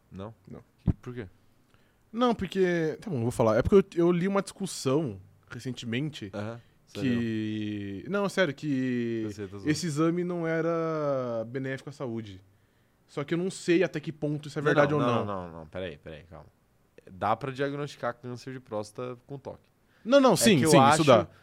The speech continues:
Speaker 1: eu acho que hoje em dia tem outras maneiras de rastrear esse câncer, entendeu?
Speaker 2: Não, não, mas o que eu li
Speaker 1: Mas
Speaker 2: é que ti-, é que isso, isso não era benéfico de fato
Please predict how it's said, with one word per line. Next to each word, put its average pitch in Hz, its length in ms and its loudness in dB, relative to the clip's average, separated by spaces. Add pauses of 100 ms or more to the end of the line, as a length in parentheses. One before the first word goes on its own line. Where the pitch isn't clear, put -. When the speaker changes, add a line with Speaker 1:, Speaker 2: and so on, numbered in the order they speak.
(140)
Speaker 1:
eu 131 140 0
acho 135 220 2
que 165 120 -6
hoje 170 240 0
em 185 60 -8
dia 147 240 -4
tem 160 160 -4
outras 185 340 -2
maneiras 156 460 -2
de 151 100 -6
rastrear 147 460 -2
esse 139 180 -8
câncer, 127 380 -6
entendeu? 95 340 -8 (300)
Speaker 2:
Não, 233 160 8
não, 202 140 10
mas 139 180 6
o 143 60 4
que 185 100 4
eu 208 100 10
li 170 220 4
Speaker 1:
Mas 131 240 6
Speaker 2:
é 151 160 8
que 160 160 -2
ti-, 156 340 0
é 143 120 6
que 160 200 -6
isso, 147 760 0
isso 127 760 -6
não 127 180 -6
era 131 200 -4
benéfico 131 400 -6
de - 80 -16
fato - 280 -8